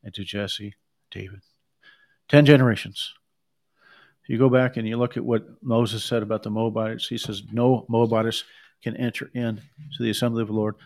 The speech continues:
up to ten generations." Is that a coincidence? I think not. So there's redemption for Lot, a righteous man whose soul was tormented.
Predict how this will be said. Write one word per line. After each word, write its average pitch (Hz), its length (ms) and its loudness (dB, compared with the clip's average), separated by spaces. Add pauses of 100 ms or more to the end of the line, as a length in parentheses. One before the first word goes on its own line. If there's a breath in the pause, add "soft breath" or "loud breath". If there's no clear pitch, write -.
(140 soft breath)
up - 120 -4
to - 100 -8
ten 104 220 -4
generations." 101 640 -8 (380)
Is - 360 -12
that 120 120 0
a - 20 -12
coincidence? 139 560 -2
I 98 80 -4
think - 260 -10
not. 98 220 -10 (2750)
So 156 120 8
there's 151 160 12
redemption 170 680 8
for 165 160 6
Lot, 156 440 10
a 151 60 -2
righteous 151 480 6
man 160 420 6 (560 soft breath)
whose 147 160 2
soul 160 200 8
was 135 140 4
tormented. 165 640 4